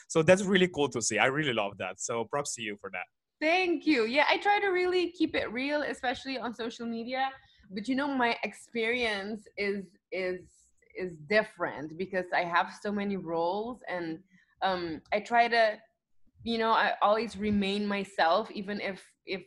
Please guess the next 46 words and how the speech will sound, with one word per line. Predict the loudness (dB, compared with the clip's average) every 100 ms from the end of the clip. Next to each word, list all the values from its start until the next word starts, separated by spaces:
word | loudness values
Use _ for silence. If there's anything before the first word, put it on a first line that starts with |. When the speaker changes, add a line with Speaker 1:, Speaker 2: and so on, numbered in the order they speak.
| _ -6
Speaker 2:
vulnerability | -4 -4 -4 -4 -4
is | -6 -8
hard | -2 2 2 -2
for | -8
me | -6 -6
on | -8
social | -8 -10 -8
media. | -8 -4 -2
But | 0 -2 -6 _ _ _ _
for | -2
some | 2 4 4
Speaker 1:
Mm. | 4
Speaker 2:
reason, | 4 2 -4 -4
people | -4 -2 0 2 4
are | 4 6
always | 4 4 2 -2 -6 -8
really | -4 -2 0
afraid | -4 -2 -2 -2 -4
to | -8 -10
approach | -6 -4 -4 -2
me | -2 -2 -4 -10 _
when | -4 0
they | -2
see | -4 -6 -4 -2
me. | -2 -6 -10 -16 _ -20 -10 -4
It's | -4 0
weird. | 8 10
Speaker 1:
Yeah? | 10 8 2 -8 _
Speaker 2:
Yeah, | 0 4 6 6
they | 4 4
are. | 4 6 6 6 4 -2 _ _ _ 0
The | 4 6
only, | 6 6 4 6
Speaker 1:
But | 6
Speaker 2:
the | 10
Speaker 1:
do |
you | 10 10
Speaker 2:
only | 6 6
people | 6 6 6
that | 8
are | 8 6
brave | 4 2 0
to | -2
approach | -2 2 2 2 -2
me | -2 -2 0 0
and | 0